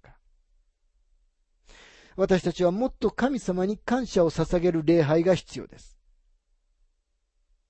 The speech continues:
エペソ教会に関する良い知らせと素晴らしい報告を聞いたとき、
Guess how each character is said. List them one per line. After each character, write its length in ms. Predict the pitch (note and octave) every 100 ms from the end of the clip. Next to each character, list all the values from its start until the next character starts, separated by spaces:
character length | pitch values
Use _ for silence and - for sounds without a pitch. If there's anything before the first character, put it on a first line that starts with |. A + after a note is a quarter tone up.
| _ _ - - - - _
エ 100 | G3
ペ 100 | F#3
ソ 160 | F#3 G3
教 180 | A3 G3+
会 160 | F#3+
に 100 | F3
関 220 | - F3+ E3+
す 160 | E3
る 160 | E3 F3
良 140 | B3
い 40 | G#3
知 140 | -
ら 100 | F3
せ 140 | E3
と 300 | D#3 E3+ G#3+ - _
素 260 | - - F3+
晴 140 | B3
ら 100 | C4
し 220 | - C4+
い 20 |
報 240 | F3 F3+ F#3
告 320 | F3+ - E3+
を 80 | D#3
聞 200 | - E3
い 20 |
た 160 | D3+ C#3+
と 100 | C#3+
き、 260 | F#3 G#3